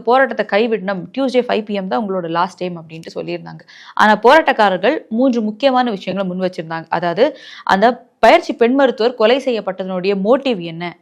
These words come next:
and அதற்கான நீதி எங்களுக்கு கிடைக்கணும், பிளஸ் இனிமே இந்த மாதிரி ஒரு விஷயம் நடக்காம இருக்கிறதுக்கு செக்யூரிட்டிஸா இருக்கட்டும், அங்க இருக்க டாக்டர்ஸுக்கா இருக்கட்டும், எல்லாருக்குமே வந்து தனியான ரெஸ்ட் ரூம், ரூம், இது இந்த ஃபேக்கல்டி எல்லாமே எங்களுக்கு கிடைக்கணும், ஃபெசிலிட்டி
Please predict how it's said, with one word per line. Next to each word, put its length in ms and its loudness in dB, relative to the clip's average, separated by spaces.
and 180 -4
அதற்கான 480 -4
நீதி 300 -2
எங்களுக்கு 360 -8
கிடைக்கணும், 460 -4
பிளஸ் 200 0
இனிமே 300 0
இந்த 180 -4
மாதிரி 180 -4
ஒரு 120 -8
விஷயம் 260 -6
நடக்காம 460 -2
இருக்கிறதுக்கு 440 -8
செக்யூரிட்டிஸா 640 2
இருக்கட்டும், 400 -2
அங்க 140 -4
இருக்க 240 -2
டாக்டர்ஸுக்கா 580 -2
இருக்கட்டும், 380 -10
எல்லாருக்குமே 500 -2
வந்து 160 -4
தனியான 380 2
ரெஸ்ட் 220 -6
ரூம், 280 0
ரூம், 160 -2
இது 140 -6
இந்த 160 -2
ஃபேக்கல்டி 440 0
எல்லாமே 280 -4
எங்களுக்கு 260 -8
கிடைக்கணும், 380 -4
ஃபெசிலிட்டி 380 -2